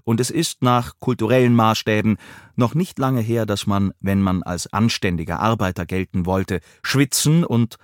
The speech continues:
abends erschöpft am Abendbrottisch sitzen musste. Alles andere war nur eine Variante der Arbeitsverweigerung.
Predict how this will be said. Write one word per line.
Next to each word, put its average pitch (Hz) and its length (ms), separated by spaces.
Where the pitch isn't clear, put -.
abends 147 440
erschöpft - 600
am 113 160
Abendbrottisch 101 920
sitzen 107 320
musste. 104 440
Alles 147 280
andere 185 440
war 151 160
nur 156 280
eine 143 240
Variante 117 600
der 107 160
Arbeitsverweigerung. 92 1120